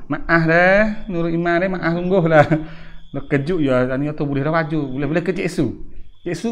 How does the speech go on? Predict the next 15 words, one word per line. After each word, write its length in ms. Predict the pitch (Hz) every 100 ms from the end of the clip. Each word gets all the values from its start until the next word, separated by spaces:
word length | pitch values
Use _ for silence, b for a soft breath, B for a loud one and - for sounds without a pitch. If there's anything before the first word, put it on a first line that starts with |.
| 208
apa? 240 | 123 - - - - - - - - - - - -
Cik 80 | 156
Su 160 | 160 175
Samad. 320 | 185 190 123 - - - - - - - - - -
Ha, 480 | 123 143 156 156 147
Cik 160 | 147 143
Su 160 | 160
Samad 400 | 151 147 151 139
kata 240 | 143 - 165
balai 400 | 156 170 170 170
saf, 480 | - 185 156 -
balai 400 | 139 147 165 165
kena 160 | 156 160
buat 160 | 143 -
sah. 320 | - -